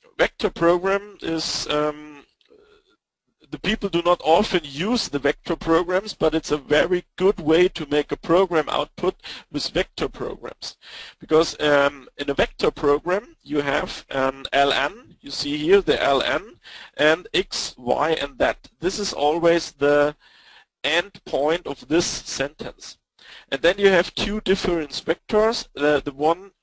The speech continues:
the first vector is the N vector. This is for the tool radius compensation.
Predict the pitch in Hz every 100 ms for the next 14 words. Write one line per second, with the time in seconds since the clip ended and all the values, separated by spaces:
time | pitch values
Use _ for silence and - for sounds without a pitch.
0 | _ 139 - 165 185 - 165 - - 147
1 | - 139 - 151 202 180 151 - 190 202
2 | 330 _ - - - - - 170 180 175
3 | - 151 143 147 131 135 131 - - 196
4 | 233 214 165 180 196 202 - 185 - 190
5 | 202 208 - 220